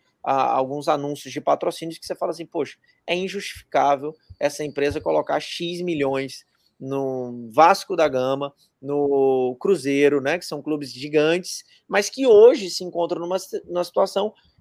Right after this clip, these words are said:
um pouco pior, né? Se encontram em, em divisões inferiores, com entregas mais difíceis, com brigas políticas, né? Isso tudo afeta o futebol, isso tudo afeta a marca que tá lá estampada na camisa.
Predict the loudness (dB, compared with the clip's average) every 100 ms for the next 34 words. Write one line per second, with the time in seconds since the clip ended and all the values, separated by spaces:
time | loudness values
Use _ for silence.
0 | _ -8 6 10 10 8 -6 2 6 8
1 | 6 0 _ -6 -6 -6 -16 -10 -8 -6
2 | -8 -10 -10 -12 -10 -10 -10 -10 -10 -6
3 | -6 -6 -6 -4 0 4 6 4 2 -6
4 | _ -8 -6 0 2 4 2 0 -6 -8
5 | -10 -10 -10 -10 -6 -4 0 -2 -2 -4
6 | -2 -4 -6 -6 -6 -6 -20 _ -2 -2
7 | -2 -6 -2 0 2 2 2 0 -14 -12
8 | 2 2 2 -2 -2 -2 0 -4 -4 -4
9 | -2 -4 -4 -14 -20 -2 2 2 2 -2
10 | -8 _ _ -10 -6 -2 2 0 0 -6
11 | -6 -6 -8 -12